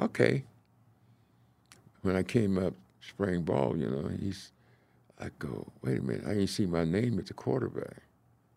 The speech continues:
you know. But I went up, he come up to his, went in his office, he said, uh, Bell said, uh, "I have decided that I want my greatest players all on the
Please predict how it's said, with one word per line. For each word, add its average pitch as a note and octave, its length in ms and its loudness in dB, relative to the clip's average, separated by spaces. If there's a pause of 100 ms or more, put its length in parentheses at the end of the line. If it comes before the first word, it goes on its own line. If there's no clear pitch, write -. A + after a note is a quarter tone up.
(120)
you - 100 -6
know. E2+ 280 -4 (380)
But G2+ 120 6
I G#2 60 8
went G#2 220 8
up, C2+ 140 4
he G#2 160 0
come F2+ 320 2
up D2+ 160 -2
to D#2+ 120 -2
his, C#2+ 180 -8 (360)
went E2+ 160 0
in D#2+ 60 0
his D2 180 -4
office, G2 300 2
he C2 60 -6
said, - 280 -8 (340)
uh, G1+ 220 -8
Bell B1+ 260 -2
said, - 180 -8 (140)
uh, - 520 -20 (960)
"I F#2 120 2
have F2+ 240 4
decided C#2+ 600 0 (600)
that D2 140 0
I D#2 120 2
want F2 280 4
my C#2 460 -4 (300)
greatest F2+ 440 4
players C2 420 2 (100)
all D#2 320 2
on D2 120 -2
the - 80 -8